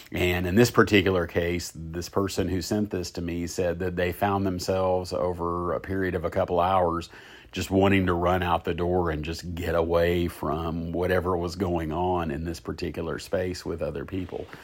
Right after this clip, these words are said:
They just wanted to run away, and, and that there were so much, uh, so much of their own reactions were clouding their ability to be able to really navigate.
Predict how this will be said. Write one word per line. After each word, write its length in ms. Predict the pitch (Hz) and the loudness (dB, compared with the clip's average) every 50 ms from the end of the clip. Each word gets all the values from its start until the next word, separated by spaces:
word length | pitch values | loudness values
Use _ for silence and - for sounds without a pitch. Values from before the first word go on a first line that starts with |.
| - - - - - - | -18 -18 -20 -18 -8 -4
They 140 | 90 90 87 | -2 -2 -2
just 360 | 78 85 98 98 92 - - | 0 2 4 4 2 2 2
wanted 320 | 92 90 92 90 90 87 | 0 2 2 2 2 0
to 80 | 85 87 | 0 0
run 260 | 87 87 87 87 85 | 0 0 0 0 -2
away, 520 | 85 82 82 85 90 87 85 80 80 80 | -2 0 0 0 0 0 0 0 0 -2
and, 240 | 80 80 80 80 80 - | -2 -4 -4 -6 -6 -6
and 520 | 78 80 82 82 80 80 80 80 80 78 | -6 -6 -6 -4 -4 -4 -4 -4 -4 -2
that 180 | 80 85 82 - | -2 -4 -2 0
there 220 | 95 90 85 85 | 0 0 2 2
were 420 | 85 85 82 80 82 82 82 82 - - - | 2 2 0 0 0 -2 -2 -4 -6 -8 -10
so 380 | - - - - 92 92 92 95 | -10 -6 0 2 4 4 4 4
much, 600 | 95 95 92 95 98 95 92 - - - - - - - - - - _ _ - - _ _ _ _ _ - - _ _ _ - | 2 2 2 4 4 4 4 4 0 -4 -4 -6 -10 -18 -20 -20 -20 _ _ -20 -20 _ _ _ _ _ -20 -20 _ _ _ -4
uh, 300 | - 90 - - - - - - _ _ _ | -4 -2 -2 -4 -8 -12 -12 -16 _ _ _
so 220 | - - - 110 104 | -8 0 4 4 6
much 280 | 104 101 101 104 - | 6 6 4 4 2
of 100 | 110 90 | 0 2
their 220 | 87 92 90 92 95 | 2 4 4 6 4
own 180 | 92 90 90 | 4 4 2
reactions 880 | 90 85 87 85 85 87 90 92 90 85 - - 90 85 80 80 73 80 | 0 0 0 0 2 4 4 4 4 2 0 -2 -2 -2 -2 -4 -4 -2
were 180 | 82 82 78 | -2 -2 -2
clouding 800 | - - - - 95 92 95 98 98 92 85 82 82 82 82 82 | -4 0 2 4 4 6 8 8 8 8 6 2 0 -2 -2 -2
their 220 | 87 85 82 82 | -2 0 0 -2
ability 580 | 82 80 87 85 85 87 87 82 85 85 85 82 | -2 -2 -2 -2 0 0 -2 -2 -2 -2 -4 -6
to 160 | - - - | -8 -8 -6
be 240 | 80 82 82 85 85 | -4 -4 -2 -2 -2
able 220 | 82 78 82 82 | -2 -2 -2 -2
to 60 | 85 | -2
really 320 | 82 80 85 87 85 85 80 | -2 -2 0 0 0 0 -2
navigate. 920 | 80 82 85 87 90 90 90 92 87 92 87 78 78 80 73 67 - - | -2 -2 0 2 6 6 6 6 4 0 -4 -6 -6 -6 -6 -6 -8 -10